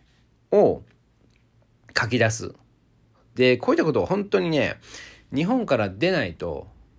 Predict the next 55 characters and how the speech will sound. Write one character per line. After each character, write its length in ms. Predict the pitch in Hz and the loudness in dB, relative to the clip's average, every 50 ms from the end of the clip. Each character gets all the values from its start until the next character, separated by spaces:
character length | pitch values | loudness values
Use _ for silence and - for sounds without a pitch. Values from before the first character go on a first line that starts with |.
| - - - | -20 -12 -6
客 240 | - 175 175 - - - - - - - - | -2 -2 -2 -4 -6 -20 -20 -20 -20 -14 -6
観 280 | - 175 170 165 170 | -2 -2 -2 -2 -2
的 240 | 165 170 160 - 156 | -4 -6 -6 -6 -6
に 120 | 147 147 131 | -4 -2 -2
見 160 | 110 95 95 | -2 -2 -2
れ 120 | 101 101 | -2 -4
な 140 | 85 - 60 | -4 -8 -12
い。 120 | - - - - - - - - | -14 -16 -20 -20 -20 -20 -12 -6
ね。 200 | 151 160 160 156 - - - - - - | -2 -2 -2 -4 -6 -14 -20 -20 -10 -2
あ、 240 | - 123 123 123 | 0 2 2 2
こ 200 | 117 - - 170 | 0 -2 -8 -6
こ 160 | 170 - 240 226 | -2 2 2 2
も 300 | 190 135 98 82 - - - _ - - | 4 2 0 -2 -6 -10 -20 _ -10 -6
い 80 | 123 | -4
い 20 | 117 | -4
よ 100 | 107 95 | -4 -4
ね。 280 | 90 78 76 71 - - - - - _ _ - | -4 -6 -8 -10 -12 -18 -20 -20 -20 _ _ -2
あ、 160 | 123 123 127 | 0 0 0
こ 160 | 117 - - | -2 -4 -10
こ 400 | 147 - 214 202 208 202 190 - - | -2 2 4 4 4 4 2 -2 -4
も 260 | 123 113 101 92 80 - | -6 -6 -6 -6 -6 -8
い 100 | 104 113 | -6 -6
い 20 | 110 | -6
よ 80 | 92 | -6
ね 180 | 80 64 60 80 | -6 -8 -12 -14
と 80 | - | -16
か、 240 | - - 57 - - - _ - | -14 -12 -14 -14 -14 -18 _ -4
あ、 100 | 117 123 | -4 -4
こ 140 | - - 165 | -4 -2 0
こ 160 | - 392 359 | 2 2 4
も 180 | 226 139 113 104 | 4 4 4 4
悪 240 | 107 113 104 92 | 4 2 2 0
い 60 | 85 78 | -4 -6
よ 100 | 73 73 | -8 -10
ね 160 | 76 69 69 | -10 -12 -14
と 100 | - - | -16 -18
か、 200 | - - - - _ _ _ _ _ - | -20 -20 -20 -20 _ _ _ _ _ -14
こ 140 | - - 147 | -8 -4 -2
こ 60 | 208 | 0
も 140 | 208 156 120 | 2 2 4
悪 180 | 113 113 104 90 | 2 2 2 0
い 40 | |
よ 80 | 85 80 | -6 -10
ね 160 | 78 71 71 | -12 -14 -16
と 100 | - - | -16 -18
か。 160 | - - - - _ _ _ _ _ _ | -20 -20 -20 -20 _ _ _ _ _ _
ま 120 | - 160 139 | 0 0 2
あ、 60 | 104 | 4
悪 260 | - 165 240 359 415 | 4 4 4 4 2
い 80 | 302 - | 0 0
と 60 | - | 0
い 80 | 104 95 | -4 -4
う 60 | 85 | -4
か 100 | - 95 | -6 -6
ね、 180 | 131 170 - | -6 -6 -8